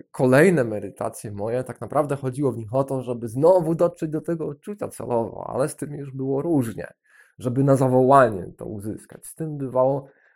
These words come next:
różnie i chyba do dzisiaj mi się tego tak na zawołanie nie udaje uzyskać. Niemniej jednak relaksacja głęboka sprawia, że różne tego typu przyjemne, zaskakujące, egzotyczne wrażenia rzadkością nie są.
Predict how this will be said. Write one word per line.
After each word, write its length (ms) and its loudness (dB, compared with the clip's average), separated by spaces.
różnie 500 0
i 40 -6
chyba 220 -10
do 100 -8
dzisiaj 280 -8
mi 100 -8
się 160 -12
tego 280 -8
tak 200 -10
na 80 -6
zawołanie 480 -2
nie 160 -2
udaje 360 0
uzyskać. 520 -6
Niemniej 380 2
jednak 540 2
relaksacja 680 -2
głęboka 480 -6
sprawia, 500 -6
że 520 -6
różne 400 0
tego 300 -4
typu 260 -8
przyjemne, 720 -4
zaskakujące, 720 -6
egzotyczne 640 -8
wrażenia 420 -6
rzadkością 600 -4
nie 200 -2
są. 260 -16